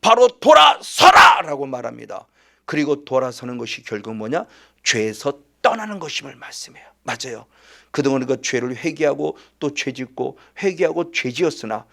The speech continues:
이제는 휘장의 영성까지 될 정도면 회개했으면 자백했으면 이제 다시 또 죄를 짓는 자가 아니라 죄로부터 떠나는 바로 죄와 싸워 이기는 삶을 살아야 할 것을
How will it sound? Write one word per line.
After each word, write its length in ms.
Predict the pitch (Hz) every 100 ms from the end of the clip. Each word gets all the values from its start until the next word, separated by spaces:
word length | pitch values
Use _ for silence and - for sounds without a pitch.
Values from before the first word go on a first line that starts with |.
| _ _ -
이제는 240 | 113 117
휘장의 640 | 113 180 214 220 190 185
영성까지 880 | 139 127 190 - 220 202 196 180 165
될 260 | 170 120 131
정도면 560 | - 117 117 120 147 - _ _ _
회개했으면 960 | 247 254 214 262 220 - 190 185 226 285 _ _ -
자백했으면 1080 | - 170 240 254 233 220 214 190 196 240 240 _ _
이제 220 | 131 139
다시 460 | 139 - 123 147 -
또 220 | 170 170
죄를 380 | - 139 139 147
짓는 300 | 147 127 120
자가 160 | 123 117
아니라 260 | 120 120 120 _ _ _
죄로부터 580 | - 120 117 110 110 113 _ -
떠나는 520 | 190 190 156 120 117 _ _ _
바로 460 | - 147 156 170 165
죄와 320 | - 160 175
싸워 320 | 170 165 165 _
이기는 340 | 320 320 294 269
삶을 560 | - 190 156 151 170 - _
살아야 360 | - - 170 151
할 80 | 131
것을 420 | 127 117 123